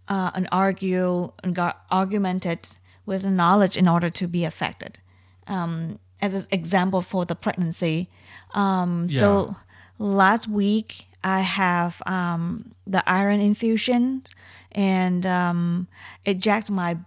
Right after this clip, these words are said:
Speaker 1: whole body up, and, um, I couldn't do anything except just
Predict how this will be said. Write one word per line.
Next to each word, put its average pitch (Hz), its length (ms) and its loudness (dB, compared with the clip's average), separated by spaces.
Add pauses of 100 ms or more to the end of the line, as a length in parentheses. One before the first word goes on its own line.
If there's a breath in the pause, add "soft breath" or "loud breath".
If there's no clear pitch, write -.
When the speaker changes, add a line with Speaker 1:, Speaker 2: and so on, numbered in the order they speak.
(160)
Speaker 1:
whole 196 500 0
body 165 360 0
up, - 280 -6 (540 loud breath)
and, 175 480 0
um, 170 420 -2 (840 soft breath)
I 196 140 0
couldn't 226 920 4
do 214 200 2
anything 196 800 0
except 165 540 -4
just 170 400 -2